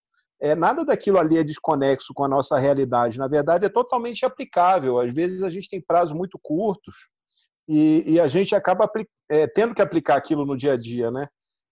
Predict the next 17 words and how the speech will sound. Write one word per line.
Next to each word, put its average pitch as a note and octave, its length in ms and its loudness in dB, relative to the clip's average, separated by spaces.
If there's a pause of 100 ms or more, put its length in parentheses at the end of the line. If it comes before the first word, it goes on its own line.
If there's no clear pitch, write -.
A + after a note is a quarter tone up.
Então, D#3 760 2
é, C3 200 2
foi, E3 300 -2
foi - 140 -2
muito E3+ 320 -2
rica E3 320 -2
essa C#3+ 180 -4
experiência C3+ 500 -4
depois, C#3 360 -2
quando C#3+ 160 -4
a D3 80 0
gente C#3+ 100 -8
também D3 240 -2
pôde C#3+ 260 -2 (200)
viver C3+ 340 -2
no C#3+ 100 -6
time, F3 440 -6